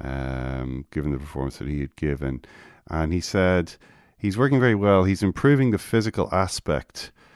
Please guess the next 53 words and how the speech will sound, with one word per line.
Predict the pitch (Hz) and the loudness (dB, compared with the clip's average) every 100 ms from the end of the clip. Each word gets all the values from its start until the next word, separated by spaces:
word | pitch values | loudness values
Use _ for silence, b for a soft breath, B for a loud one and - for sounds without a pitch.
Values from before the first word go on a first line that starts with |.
| b b | b b
And | - 87 87 | -2 0 2
we're | 95 | 4
working | 107 120 107 | 2 2 0
with | 101 | 2
him | 98 | 2
also | 101 - | 2 0
to | 90 | -2
become | 87 101 90 | -2 0 0
a | |
point | - 101 104 98 | -2 0 0 2
of | 85 87 | 0 2
reference | 92 101 - 92 87 | 2 2 0 -2 -2
for | - 85 | -4 -4
us, | 76 - | -4 -6
to | 90 | -10
become | 92 107 104 | -2 2 4
more | 101 | 4
of | 82 | 2
a | 85 | 0
striker." | - 113 135 135 78 | 0 4 4 4 0
Because | 90 92 | 0 2
sometimes | 147 139 123 101 | 2 4 2 2
in | |
the | 95 | 2
past, | 160 165 101 | 4 4 4
he | 113 | 4
liked | 104 101 | 4 4
to | - | 4
go | 92 | 6
outside | 107 107 120 160 | 6 4 6 6
of | 127 | 6
the | |
box | 104 101 - | 4 2 0
to | |
play, | 90 98 95 B B B | 2 4 4 B B B
but | - | -2
it's | 101 | 0
very | 104 117 | 4 6
good | 107 | 8
also | 98 - 87 | 6 4 -4
to | - | -4
do | 95 90 | 0 4
this, | 90 69 - | 4 2 -2
which | 90 | -6
I | 78 | -4
think, | 87 - 82 | -6 -8 -2
by | 78 | 0
which | 78 - | 0 -4
he, | 71 60 | -8 -8
I | |
think | 78 73 | -10 -6
he | |
meant, | 78 73 71 | -4 -4 -6